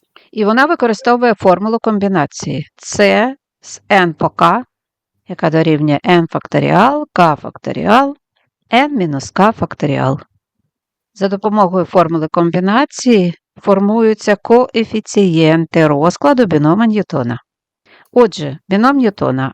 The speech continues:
А плюс Б в степені n. До речі, плюс і мінус — це враховується, коли ми працюємо з коефіцієнтами, там. Тому формула не містить мінус.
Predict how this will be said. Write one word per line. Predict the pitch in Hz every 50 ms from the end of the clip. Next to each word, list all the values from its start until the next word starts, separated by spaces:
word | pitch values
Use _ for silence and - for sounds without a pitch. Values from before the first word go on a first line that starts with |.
| - _
А | - 180 180 190 202 240 285 330 349 - _ _
плюс | - 190 185 175 170 165 185 240 233 - - - _ _ _ _ _ _
Б | 175 156 170 170 170 180 202 240 247 _ _ _ _
в | -
степені | - - - - 175 165 - - 185 175 180 - - _
n. | 160 143 135 139 165 - - - _ _ _ _ _ _ _ _ _ _ _ _ - _ _ _
До | - 233
речі, | 247 254 233 - - 240
плюс | - 262 269 294 269 - -
і | 254
мінус — | 233 240 247 277 311 320 311 285 - - - -
це | 247 226 226 220 214 208 196 190 185 180
враховується, | 170 175 180 185 208 226 220 - - 302 277 240 226 208 190 - - - 196 185 175 170 160 156 151 -
коли | - - 185 180 185 202 202 196 185 175 165 156 147 147 -
ми | - 165 175 175 165 160 156 151 147 - _ _ _ _
працюємо | - 185 185 - - - 208 190 165 160 151
з | -
коефіцієнтами, | - 190 165 - 170 147 - - 147 139 127 127 - - 160 175 - 156 -
там. | - 139 139 101 101 -
Тому | - 165 160 180 185 175 165 143
формула | - - - 294 320 320 285 247 202 175 151 147
не | 185 180 208 214
містить | 170 131 120 - - 147 -
мінус. | - 135 123 - 120 123 - - -